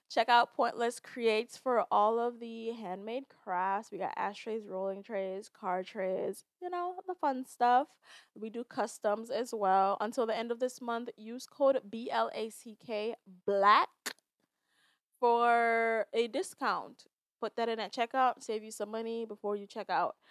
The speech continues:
Um, that is off your order. You can use it as many times as you want. That's your business.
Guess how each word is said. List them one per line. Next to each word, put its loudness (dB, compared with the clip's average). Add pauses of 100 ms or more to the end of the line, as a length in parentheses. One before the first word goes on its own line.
(240)
Um, -2
that 0
is -4
off -4
your -4
order. 0
You -16
can -18
use -10
it -12
as -8
many -10
times -10
as -12
you -8
want. -4
That's -8
your -2
business. -6